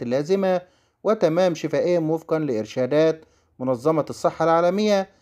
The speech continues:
ليرتفع إجمالي المتعافين من الفيروس إلى مية وعشرة ألف وأربعمية ستة وتلاتين حالة حتى اليوم. حالات جديدة اليوم ألف وتلتمية تسعة وخمسين حالة،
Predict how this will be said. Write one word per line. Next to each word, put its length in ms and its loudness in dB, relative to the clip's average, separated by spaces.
ليرتفع 500 2
إجمالي 300 0
المتعافين 680 0
من 80 -2
الفيروس 600 2
إلى 140 -4
مية 200 0
وعشرة 520 2
ألف 500 0
وأربعمية 680 -2
ستة 360 -6
وتلاتين 560 -4
حالة 560 0
حتى 460 -2
اليوم. 640 -4
حالات 360 2
جديدة 400 0
اليوم 440 2
ألف 240 0
وتلتمية 540 -2
تسعة 320 -2
وخمسين 500 -6
حالة، 480 4